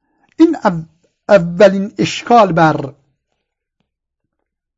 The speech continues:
طریق اولی که برای تصویر احتیاط در عبادات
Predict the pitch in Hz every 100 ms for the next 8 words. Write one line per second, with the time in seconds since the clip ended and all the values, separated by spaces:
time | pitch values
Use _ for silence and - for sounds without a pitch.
0 | _ _ _ _ _ _ _ _ _ _
1 | _ _ _ _ _ _ _ _ _ _
2 | _ - 170 190 165 165 180 151 143 147
3 | 175 185 170 - 175 160 147 147 _ _
4 | _ _ _ _ _ _ _ _ _ _
5 | _ _ _ _ _ _ _ _ - 170
6 | 175 156 160 - - 160 160 117 170 151
7 | - 151 175 156 143 151 143 131